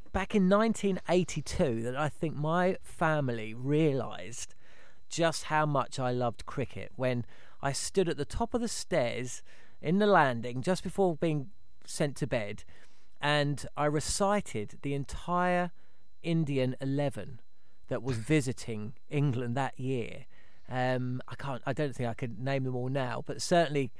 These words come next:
Kapil Dev was part of it, and Prabhakar and Gavaskar,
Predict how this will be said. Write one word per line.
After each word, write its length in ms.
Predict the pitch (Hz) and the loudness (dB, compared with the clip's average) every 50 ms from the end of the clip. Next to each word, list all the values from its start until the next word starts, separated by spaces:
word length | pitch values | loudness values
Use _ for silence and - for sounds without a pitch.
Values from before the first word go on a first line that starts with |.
| - - - | -8 -8 -4
Kapil 320 | - 156 139 - 143 131 107 | -2 -2 0 0 0 0 2
Dev 220 | 147 143 139 120 | 2 2 2 2
was 140 | 135 127 - | 0 -2 -2
part 340 | - - 139 139 139 135 131 | -2 0 2 2 4 4 2
of 100 | 131 120 | 2 2
it, 200 | 135 131 123 - | 2 0 0 -2
and 160 | 120 117 - - - - - - - - - | -2 -4 -4 -6 -8 -8 -8 -8 -8 -6 -2
Prabhakar 960 | - 143 127 - 156 143 143 139 135 - - - 143 139 135 139 135 127 117 110 | 0 0 2 4 6 6 8 6 6 4 0 0 2 4 4 4 2 2 0 -2
and 180 | 110 110 - - | -4 -6 -4 -2
Gavaskar, 880 | 143 135 135 135 127 - - - - - 131 135 131 131 135 135 123 | 0 0 0 -2 -2 -4 -4 -2 0 2 4 4 6 6 4 4 2